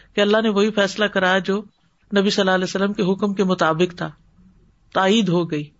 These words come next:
یعنی اپنی کوئی ذاتی رائے وہاں نہیں دی، بلکہ سب کو ساتھ لے کے چلے۔ ایسا ہوتا ہے ایک اچھا لیڈر کہ جو ساتھیوں سے مشورہ بھی کرتا ہے، معاملے کے پہلوؤں کو بھی دیکھتا ہے،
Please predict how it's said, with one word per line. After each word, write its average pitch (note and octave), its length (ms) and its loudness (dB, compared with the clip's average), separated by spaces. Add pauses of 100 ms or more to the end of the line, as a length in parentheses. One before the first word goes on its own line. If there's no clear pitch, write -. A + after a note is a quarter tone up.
(2250)
یعنی A3+ 240 2
اپنی B3+ 320 0
کوئی C4+ 160 4
ذاتی G3 400 2
رائے B3 200 4
وہاں A#3 280 0
نہیں C#4 180 -2
دی، F3+ 240 -4 (1700)
بلکہ G#3+ 260 0
سب D#4 220 2 (100)
کو D4+ 80 2
ساتھ A#3 340 0
لے A#3 140 4
کے A#3 120 -2
چلے۔ D3 300 -6 (680)
ایسا A#3+ 300 2
ہوتا D4 200 2
ہے D4+ 60 6
ایک C#4+ 120 0
اچھا A3 240 0
لیڈر D#3+ 300 0 (1300)
کہ G3+ 80 -2
جو G#3 120 2
ساتھیوں G#3 440 0
سے A#3 120 -4
مشورہ G3 340 0
بھی B3+ 120 -2
کرتا A#3+ 420 -2
ہے، C#4 120 -2 (680)
معاملے G#3+ 380 2
کے A3+ 100 0
پہلوؤں G#3 380 0
کو A#3 100 0
بھی A#3 100 -4
دیکھتا A3+ 420 0
ہے، C4 120 -4